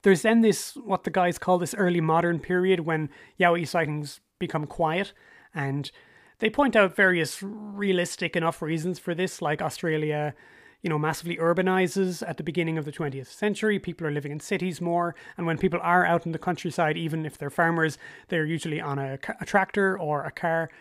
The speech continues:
instead of a horse or hiking, so people spend less time in the bush.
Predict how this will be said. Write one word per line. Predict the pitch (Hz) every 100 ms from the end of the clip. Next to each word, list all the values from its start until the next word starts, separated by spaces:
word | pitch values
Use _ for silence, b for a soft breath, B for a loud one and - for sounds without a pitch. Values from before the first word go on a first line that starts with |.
| B 147
instead | - 147
of | 135
a |
horse | 131 165 165 -
or | 143
hiking, | 131 165 175 165
so | - 160 143
people | 185 190
spend | 170 180 170
less | 156 147
time | - 160 151
in | 147
the | 139
bush. | 180 180